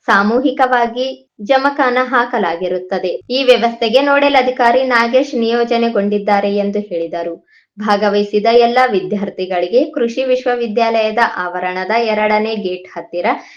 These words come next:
ಬೆಳಗಿನ ಉಪಹಾರ ಮತ್ತು ಮಧ್ಯಾಹ್ನದ ಊಟವನ್ನು ಉಚಿತವಾಗಿ ಕಲ್ಪಿಸಲಾಗಿರುತ್ತದೆ ಮತ್ತು ನೀರಿನ ವ್ಯವಸ್ಥೆಯನ್ನು ಮಾಡಲಾಗಿರುತ್ತದೆ. ಉಪಹಾರ ಮತ್ತು ಊಟದ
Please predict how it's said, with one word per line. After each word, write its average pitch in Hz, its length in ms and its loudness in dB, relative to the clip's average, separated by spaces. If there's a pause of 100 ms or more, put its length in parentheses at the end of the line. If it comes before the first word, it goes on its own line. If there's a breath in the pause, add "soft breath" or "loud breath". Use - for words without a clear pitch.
(120)
ಬೆಳಗಿನ 262 380 4 (120)
ಉಪಹಾರ 202 480 0
ಮತ್ತು 233 320 -2
ಮಧ್ಯಾಹ್ನದ 214 680 -2
ಊಟವನ್ನು 220 520 -2
ಉಚಿತವಾಗಿ 226 640 -2
ಕಲ್ಪಿಸಲಾಗಿರುತ್ತದೆ 175 1500 -6
ಮತ್ತು 202 280 0
ನೀರಿನ 262 440 2
ವ್ಯವಸ್ಥೆಯನ್ನು 254 680 0
ಮಾಡಲಾಗಿರುತ್ತದೆ. 180 1080 -4
ಉಪಹಾರ 190 500 -2
ಮತ್ತು 190 420 2
ಊಟದ 262 240 0